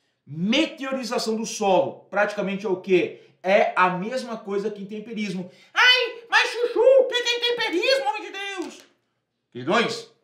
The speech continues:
lembrem, quando a gente tá falando do intemperismo, ele basicamente é uma das etapas do processo de erosão. A erosão, o processo erosivo,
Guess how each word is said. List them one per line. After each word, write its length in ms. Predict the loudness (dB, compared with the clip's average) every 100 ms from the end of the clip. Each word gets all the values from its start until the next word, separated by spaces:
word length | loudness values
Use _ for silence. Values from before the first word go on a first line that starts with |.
| _
lembrem, 400 | -2 0 0 -4 -8 -18 _ _ _
quando 380 | 0 2 2 -2
a 40 |
gente 160 | -6 -8
tá 100 | -8
falando 380 | -2 0 0 0
do 80 | -6
intemperismo, 840 | -10 -14 -14 -14 -12 -10 -12 -12 _ _ -6
ele 240 | -4 -4
basicamente 1300 | -8 -2 0 0 -4 -6 -4 -4 -4 -8 -10 -18 _ _
é 420 | 2 4 2 -4 _ _ _ _ 0
uma 440 | 6 6 6 0
das 280 | 0 -2 -4
etapas 560 | -4 2 2 2 -8
do 80 | -10
processo 520 | -10 -8 -4 -4 -4
de 120 | -8 -6
erosão. 580 | -4 0 2 2 -2 -18 _ _ _ _ _ _
A 200 | 4 6
erosão, 880 | 8 6 2 0 2 6 6 4 -6 _ _
o 120 | -16
processo 720 | -6 -4 -4 -4 -4 -4 -6
erosivo, 680 | -6 -8 -10 -12 -12 -12